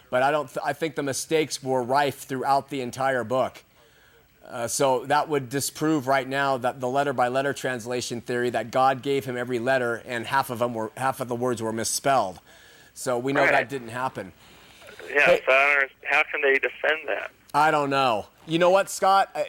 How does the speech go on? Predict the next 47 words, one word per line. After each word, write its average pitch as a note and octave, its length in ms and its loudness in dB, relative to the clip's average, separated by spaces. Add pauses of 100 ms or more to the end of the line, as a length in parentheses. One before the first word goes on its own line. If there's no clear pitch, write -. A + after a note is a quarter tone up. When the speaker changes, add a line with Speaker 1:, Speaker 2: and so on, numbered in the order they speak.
(260)
Speaker 1:
it D#3 120 -4
doesn't, F3 360 2 (460)
I D#3+ 120 6
don't F#3 180 4
know, F#3 140 6
but D3 120 2
it's C#3+ 100 -4
a D#3+ 60 2
good D3+ 240 0
point, E3+ 280 0
and C3+ 160 -2
I C3 140 2
hope E3 180 0
it's D#3+ 140 -2
getting D#3 260 0
other D3 320 2
viewers C#3 580 2
to B2+ 200 -4
think. F3+ 340 0
How D3+ 260 2
could F#3+ 300 0
you C#3 140 -4
defend F3+ 420 -2
that? G2+ 160 -4
If A2 160 -8
God D#3+ 320 4
gave E3 240 -2
them C#3 200 -4 (160)
the, B2 100 -6
the A2 200 -6
direct C3 520 0
translation, C#3+ 840 -2 (280)
or C#3 140 4
he C#3 40 4
had D#3+ 300 2 (200)
the C#3 160 6
word C#3+ 360 4
scroll F3 440 4
before F3 400 0
his C3 220 -4
eyes, D#3 500 2 (180)
how E3+ 160 4
come G3 180 -4
there E3+ 140 2
are D3 60 2
so E3+ 200 -2
many, E3 340 -2